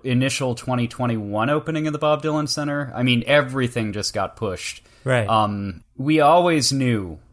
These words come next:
Speaker 1: that there would be pieces unwritten of, of the story, uh, if we were to publish now. But there was plenty there.
Speaker 2: Okay.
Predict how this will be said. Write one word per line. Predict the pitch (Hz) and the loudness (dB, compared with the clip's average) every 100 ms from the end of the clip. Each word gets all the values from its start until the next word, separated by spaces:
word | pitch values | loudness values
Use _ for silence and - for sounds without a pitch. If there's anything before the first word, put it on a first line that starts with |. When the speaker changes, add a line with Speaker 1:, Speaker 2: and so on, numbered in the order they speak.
| _ | _
Speaker 1:
that | - 117 110 | 0 0 0
there | 120 | 0
would | 117 110 | 0 -2
be | 113 107 _ _ _ | -6 -8 _ _ _
pieces | - 156 147 139 110 | -10 -6 -4 -2 -2
unwritten | 117 107 98 98 87 80 73 _ - | -2 -2 -6 -6 -8 -12 -14 _ -8
of, | 95 90 78 - - - _ _ _ | -6 -6 -10 -16 -18 -20 _ _ _
of | - 90 80 - - | -10 -8 -10 -16 -14
the | 98 | -4
story, | - 107 92 76 50 50 _ _ | -2 -2 -6 -10 -14 -18 _ _
uh, | - 87 82 - | -12 -8 -8 -10
if | 98 - | -12 -10
we | 95 | -10
were | 90 | -8
to | 85 - - | -12 -14 -14
publish | 87 85 82 - | -12 -10 -12 -12
now. | 50 50 _ _ | -12 -14 _ _
But | - 147 | -2 2
there | 151 | 2
was | 123 | 0
plenty | - 127 95 | -4 -6 -4
there. | 64 - - _ _ 139 | -8 -16 -20 _ _ -10
Speaker 2:
Okay. | - | -8